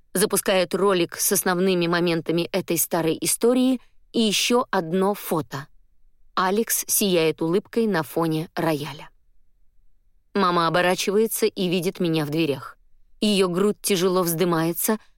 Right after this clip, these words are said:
глаза расширены от испуга. Она едва дышит. "Это опять он! По телевизору". И тут она начинает задыхаться по-настоящему. Ладонь взлетает к груди,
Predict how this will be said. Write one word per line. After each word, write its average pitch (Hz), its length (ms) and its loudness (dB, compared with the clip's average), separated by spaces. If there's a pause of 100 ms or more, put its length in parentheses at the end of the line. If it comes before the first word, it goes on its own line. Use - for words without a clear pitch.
(100)
глаза 196 400 2
расширены 226 760 0
от - 180 -8
испуга. - 560 -6 (640)
Она 175 240 0
едва 156 420 -4
дышит. - 580 -8 (1700)
"Это - 520 -4
опять - 600 -6 (100)
он! 196 380 -4 (540)
По 226 80 0
телевизору". 208 800 0 (760)
И 247 100 0
тут 240 180 0
она 208 200 2
начинает 190 460 0
задыхаться 180 600 -2
по-настоящему. 165 880 -4 (320)
Ладонь 220 360 2
взлетает 202 540 2
к 170 40 -6
груди, 196 440 0